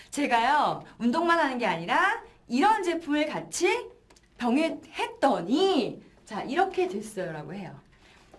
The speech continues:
이 친구 같은, 이 김보람인가? 슈스케 나와서 몸무게 이만했어. 거의 삼십 킬로가 빠졌어요. 이 친구가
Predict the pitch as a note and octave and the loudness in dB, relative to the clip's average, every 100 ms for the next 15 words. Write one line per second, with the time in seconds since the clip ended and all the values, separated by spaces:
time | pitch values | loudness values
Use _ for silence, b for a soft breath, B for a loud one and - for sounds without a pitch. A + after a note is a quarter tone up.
0 | - C4 D4 F4 G#4+ G4+ F4 D4 - G#3 | -10 -4 -2 -4 -4 -2 -2 -4 -10 -10
1 | - G#3+ C#4+ E4+ A3 D#3+ F#3 C#4 F#4 - | -4 -2 0 0 -2 -6 -6 -6 -6 -12
2 | - F4 G4+ - E4+ F#3 E3+ G#3+ E4 F3 | -8 -4 -4 -2 -2 0 -2 0 0 0
3 | D3 F3+ A3+ C#4+ D#4+ D4 G#3 A#3 D#4+ B3+ | -4 -4 2 2 0 -4 -2 -2 0 -2
4 | A#3 F#3+ F#3 - A4+ - - F#4 A#3+ A3+ | -6 -6 -6 -4 -4 -4 -6 -6 -6 -6
5 | A#3+ A3+ A3+ D3+ D3+ D#3+ E3 D3 - b | -6 -8 -10 -12 -10 -12 -12 -14 -18 b
6 | b b b b _ - A#3 B3 C#4 G#4 | b b b b _ -6 -2 -2 -2 -4
7 | F#4 E4 F4+ C#4+ E3 | -4 0 2 2 -2